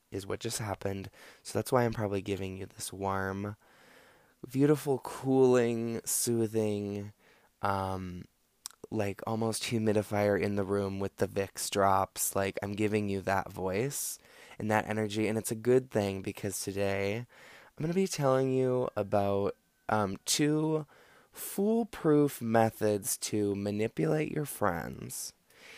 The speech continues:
into thinking that you won the argument, or that you,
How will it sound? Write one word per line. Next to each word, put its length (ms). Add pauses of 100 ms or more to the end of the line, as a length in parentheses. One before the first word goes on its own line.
(280)
into 840
thinking 1120 (360)
that 280
you 340
won 540 (500)
the 240
argument, 720 (680)
or 380
that 320
you, 760